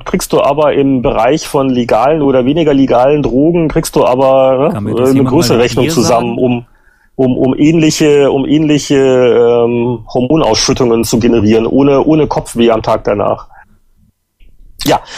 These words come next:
Speaker 1: ähm, dann, äh, w-, wollen wir jetzt elegant überleiten in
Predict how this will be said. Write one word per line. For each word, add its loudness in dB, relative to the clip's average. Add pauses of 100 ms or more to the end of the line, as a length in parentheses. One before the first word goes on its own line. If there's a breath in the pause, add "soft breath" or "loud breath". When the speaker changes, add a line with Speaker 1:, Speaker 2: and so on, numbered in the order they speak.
(220 loud breath)
Speaker 1:
ähm, 0 (200)
dann, -4
äh, -2
w-, -8
wollen 0
wir 2
jetzt -4
elegant -2
überleiten -2 (100)
in 2